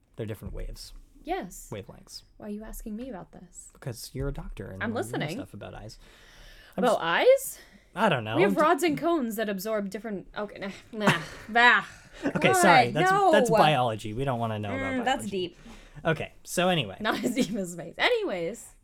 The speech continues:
Speaker 1: Anyway, so the green light, we'll say, is, is a ver-, a very rapid wave, and the red
Speaker 2: Sure.
Speaker 1: light is a very slow wave.
Speaker 2: Sure.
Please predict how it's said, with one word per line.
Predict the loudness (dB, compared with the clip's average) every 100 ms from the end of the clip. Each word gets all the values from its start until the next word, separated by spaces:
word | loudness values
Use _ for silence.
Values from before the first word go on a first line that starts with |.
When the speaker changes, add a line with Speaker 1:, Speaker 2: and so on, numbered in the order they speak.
| -2
Speaker 1:
Anyway, | 0 0 -2 -10 -12 -10
so | -2 2
the | 2
green | 2 2
light, | 2 2 0
we'll | -2
say, | -2 -2
is, | -2 -6
is | -8 -8
a |
ver-, | -6 -8 -6
a | -4
very | -4
rapid | -2 -4 -4 -8 -6
wave, | -6 -6 -8
and | -10 -8
the |
red | -4 -2
Speaker 2:
Sure. | 0
Speaker 1:
light | 0 -2 -4
is | -10
a |
very | -8 -6 -6
slow | -8 -10 -4 -2 -2
wave. | -4 -10 -14 -16 -12
Speaker 2:
Sure. | -12